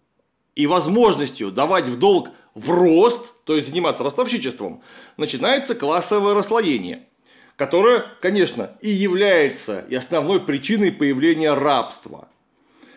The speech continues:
То есть появляются рабы, вчерашние свободные, которые, прямо скажем, тяготились, конечно же,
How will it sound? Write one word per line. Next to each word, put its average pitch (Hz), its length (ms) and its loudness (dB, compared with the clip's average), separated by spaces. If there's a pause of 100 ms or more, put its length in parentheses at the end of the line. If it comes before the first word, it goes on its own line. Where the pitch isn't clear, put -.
(140)
То 127 120 0
есть 123 160 0
появляются 214 600 2
рабы, 170 500 0
вчерашние 208 680 -2
свободные, 170 600 -2
которые, 220 320 -4
прямо 190 260 -4
скажем, 151 300 -6
тяготились, 147 560 -6
конечно 165 400 -8
же, 156 180 -10